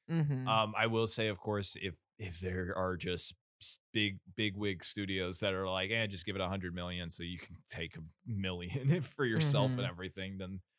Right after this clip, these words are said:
Speaker 2: then that's gonna make sense. That's what these Craven movies <laughs> are.
Speaker 1: Yeah.
Speaker 2: But, um, but God, I, I just, I, I live for these movies.
Speaker 1: Yeah, I wanna go see this again.
Speaker 2: It's like, it's this movie, it's Everything Everywhere All at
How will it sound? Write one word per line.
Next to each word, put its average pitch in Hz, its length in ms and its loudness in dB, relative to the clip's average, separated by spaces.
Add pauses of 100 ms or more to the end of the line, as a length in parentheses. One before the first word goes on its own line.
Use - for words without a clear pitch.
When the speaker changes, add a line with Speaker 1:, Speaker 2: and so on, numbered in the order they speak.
(120)
Speaker 2:
then 110 100 -2
that's 107 220 0
gonna 98 180 -4
make 92 200 -4
sense. 104 140 -6
That's 151 220 2
what 98 120 -4
these 90 180 -4
Craven 85 440 -6
movies 110 360 0
<laughs> - 0 -
are. 208 100 8
Speaker 1:
Yeah. 127 340 8 (540)
Speaker 2:
But, 135 320 4
um, 110 420 4
but 135 120 -2
God, 135 240 4
I, 117 180 2 (520)
I 127 60 -6
just, 127 360 0 (100)
I, 117 320 2
I 104 120 2
live 101 280 0
for 95 140 -8
these 78 380 -12
movies. - 360 -20 (140)
Speaker 1:
Yeah, - 140 -2
I 170 80 4
wanna 277 120 6
go 247 60 2
see - 160 6
this 120 100 4
again. 147 180 0
Speaker 2:
It's 127 160 6
like, 131 160 4
it's 117 220 2
this 123 320 2
movie, 120 540 -2
it's - 200 -6
Everything 101 420 -4
Everywhere 87 360 0
All 80 200 0
at - 80 -4